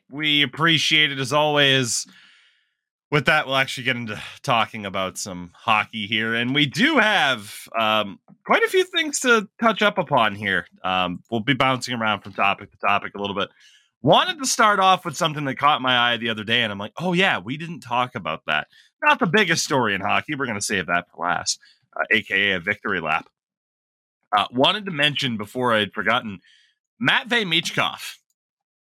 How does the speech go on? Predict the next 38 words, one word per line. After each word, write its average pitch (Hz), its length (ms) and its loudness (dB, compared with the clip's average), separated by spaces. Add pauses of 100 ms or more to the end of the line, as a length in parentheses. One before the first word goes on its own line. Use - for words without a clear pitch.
(160)
We 135 120 2
talked 196 320 2
about 196 240 0
at 190 80 -8
the 190 80 -8
start 165 280 0
of 165 60 -8
the 156 80 -10
season, 143 640 -2 (120)
he 139 420 4
was 131 260 2
barely 151 720 0
playing 120 560 0
for 104 180 -2
S 117 200 0
K 110 300 0
A 104 40 -2
Saint 101 260 -2
Petersburg 101 540 -2
in 92 80 -4
the 87 80 -8
preseason, 131 800 2 (720)
got 135 260 0
little 156 420 -2
ice 139 220 2
time 131 300 0
in 117 100 -8
this 113 160 -10
first 107 300 -6
game. 98 340 0 (520)
Since 220 440 0
then, 131 500 0 (220)
he 147 220 -6
was 135 200 -2
loaned 147 380 2
out 143 260 0
yet 127 280 0
again 123 520 -2